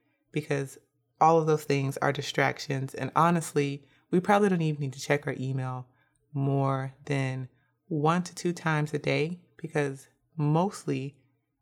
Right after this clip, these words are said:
those things are not doing anything really impactful. They're not revenue generating activities. They're not things that are moving our bottom lines forward. And then finally,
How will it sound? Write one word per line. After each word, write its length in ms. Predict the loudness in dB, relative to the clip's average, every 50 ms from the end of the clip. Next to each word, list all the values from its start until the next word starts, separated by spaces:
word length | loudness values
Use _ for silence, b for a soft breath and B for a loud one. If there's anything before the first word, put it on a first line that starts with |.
| _ _ _ _ -12 0
those 320 | 2 4 4 4 4 0 -2
things 360 | -2 0 2 2 2 2 2
are 80 | 2 2
not 340 | 2 2 2 0 0 -2 -2
doing 220 | 0 0 0 0
anything 400 | 0 -2 -6 -6 -4 -2 0 2
really 260 | 2 2 2 2 2
impactful. 840 | 0 -2 -4 -6 -2 0 0 0 0 0 -6 -6 -4 -4 -4 -4 -8 -14 _ _ _ _ _ _ _ _ 0
They're 160 | 0 0 2
not 420 | 2 0 0 2 0 0 -2 -6 -10 _ _ _ _ _ _ _
revenue 460 | -4 0 0 0 0 0 0 -2 -2 -2
generating 480 | -4 -4 -4 -4 -4 -4 -4 -6 -6
activities. 640 | -8 -10 -12 -8 -6 -4 -4 -2 -4 -6 -8 -10 -10
They're 160 | -8 -6 -4
not 320 | -4 -4 -4 -6 -8 -6 -4
things 260 | -2 -2 -2 -2 -2
that 120 | -2 -2
are 80 | -2 -2
moving 580 | -2 -2 -2 0 0 -2 -4 -4 -6 -8 -10 -14 _ _ -6 -2
our 100 | -2 -2
bottom 340 | 0 0 0 0 0 -2 -4
lines 280 | -6 -6 -8 -10 -12
forward. 440 | -6 -2 0 0 0 0 -4 -10 -14 -18 _ _ _ _ _ _ _ _ _ _ _ _ _ _ _ _
And 140 | 2 4 4
then 120 | 4 4
finally, 800 | 2 2 4 6 6 6 6 4 2 2 0 -2 -4 -6 -10